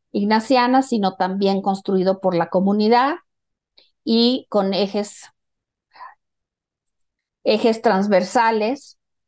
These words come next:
como son, eh, perdón, eh, es que está el compartir, de responsabilidad y justicia social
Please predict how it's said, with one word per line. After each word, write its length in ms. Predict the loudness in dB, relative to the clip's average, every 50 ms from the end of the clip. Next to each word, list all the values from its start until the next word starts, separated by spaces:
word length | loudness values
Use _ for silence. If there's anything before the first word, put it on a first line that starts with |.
| _ _ _ _ -2
como 540 | 0 0 2 4 4 4 4 4 2 0 -2
son, 600 | -2 -2 0 2 2 2 0 -2 -4 -6 -8 _ _ _ _ _ _ _ _ _ _ _ _ _ _ _ _ _ _ _ _ _ _ _ _ _ _ _ _ _ _ _ _ _ _ _ _ _ -8
eh, 460 | -6 -4 -4 -2 -2 -4 -4 -6 -8 -12 -14 -18 _ _ _ _ _ _ _ _ _ _ _ _ _
perdón, 400 | -14 -10 -6 -4 -4 -4 -4 -4
eh, 200 | -4 -6 -6 -8 _ _
es 120 | -20 -20
que 140 | -14 -10 -8
está 240 | -8 -8 -4 -4 -2
el 80 | -2 -2
compartir, 600 | -2 -4 -4 -2 -4 -6 -4 -2 0 0 0 2
de 160 | 2 2 2 2
responsabilidad 760 | 2 0 0 0 0 0 2 2 2 4 4 4 4 4 2
y 80 | 2
justicia 420 | 2 0 0 0 -2 -2 0 0 0
social 560 | 0 0 0 2 2 2 4 2 2 0 -4